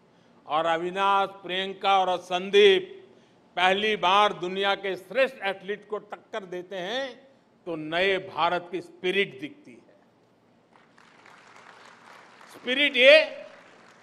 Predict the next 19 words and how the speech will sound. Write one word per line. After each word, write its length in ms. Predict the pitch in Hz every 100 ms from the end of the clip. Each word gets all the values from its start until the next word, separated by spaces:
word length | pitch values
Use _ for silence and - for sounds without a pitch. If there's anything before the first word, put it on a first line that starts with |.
| _ _ _ _
कि 80 | 269
हम 200 | 294 320
हर 260 | 285 330 247
रेस 460 | 277 349 320 -
में, 260 | 262 160 110 _ _ _ _ _ _ _ _ _ _
हर 240 | 247 330 330
कॉम्पिटिशन 800 | - 285 294 311 311 277 302
में 420 | 285 240 143 - _ _ _ _ _ _ _ _ _ _ 175
अड़े 340 | 262 320 330
हैं, 480 | 285 302 262 175 123 104 101 _ _ _ _ _ -
तैयार 540 | 160 180 190 202 202 190
खड़े 540 | - - 185 190 208
हैं। 580 | 175 127 120 113 92 92 _ _ _ _ _ _ _ _ _ _ _ _ _ -
एथलीट्स 460 | 170 160 185 185
के 200 | - 175
पोडियम 580 | 160 - 170 180 202 208
पर 540 | 202 214 233 247 - _ _ _ _ _ _ _ _ _ -
एक 360 | 226 277 302 285
साथ 560 | - 202 240 247 165